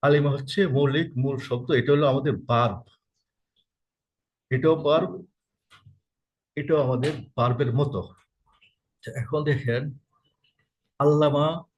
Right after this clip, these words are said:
সে শিখিয়েছে, আল্লামা পণ্ডিত বা অধিক জ্ঞানী।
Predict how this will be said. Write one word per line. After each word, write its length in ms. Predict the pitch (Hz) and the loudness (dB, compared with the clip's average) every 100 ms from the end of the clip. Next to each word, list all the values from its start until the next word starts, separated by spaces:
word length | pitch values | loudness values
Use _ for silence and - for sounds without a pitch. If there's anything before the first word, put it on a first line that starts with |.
| _ _ _ _ _ _ _ _ _ _ _ _ | _ _ _ _ _ _ _ _ _ _ _ _
সে 360 | - - 143 143 | -18 0 2 2
শিখিয়েছে, 600 | - 127 123 117 - - - _ _ _ _ _ _ _ _ _ _ _ - | 0 -2 0 0 -2 -12 -20 _ _ _ _ _ _ _ _ _ _ _ -2
আল্লামা 880 | 123 127 147 151 156 190 226 - - _ _ - | 2 4 4 4 2 0 -2 -8 -18 _ _ -2
পণ্ডিত 360 | 147 131 156 151 - | 0 0 -2 -4 -2
বা 80 | 151 | 0
অধিক 320 | 113 123 98 | 2 0 2
জ্ঞানী। 320 | 131 120 | 2 4